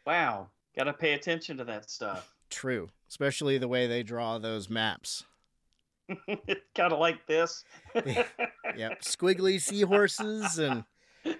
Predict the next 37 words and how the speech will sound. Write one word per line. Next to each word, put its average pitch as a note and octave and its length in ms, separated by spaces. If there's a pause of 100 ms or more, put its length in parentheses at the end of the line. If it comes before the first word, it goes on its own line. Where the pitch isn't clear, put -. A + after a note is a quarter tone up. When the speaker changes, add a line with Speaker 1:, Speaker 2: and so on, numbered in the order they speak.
Speaker 1:
Yeah. E3+ 120
Speaker 2:
crab F3 300
people G3 420
in F3+ 100
Tetris F3 400
shape. A#2+ 380 (140)
Not F#3 160
even F3+ 200
Speaker 1:
That's D3 40 (240)
Speaker 2:
Tetris D3+ 60
Speaker 1:
right. D3+ 80
Speaker 2:
shapes. A2 300
Tetris G3+ 360
shapes D3+ 320
would C#3 100
make C4+ 260
more C3 120
Speaker 1:
No. A#2 40
Speaker 2:
sense. - 480 (560)
Speaker 1:
Much - 240
more C#3+ 120
sense. - 680
That'd D#3 160
be D#3+ 80
blocky C#3 540
at G2+ 160
least, F#2 320
right? C3+ 260 (240)
Speaker 2:
Like G#2+ 140 (100)
broken D3 560
glass A#2+ 920
<clears throat> F2 60
or A2 640 (380)
a - 40
s-, - 220 (180)
punched C#3 380
windshield A2 840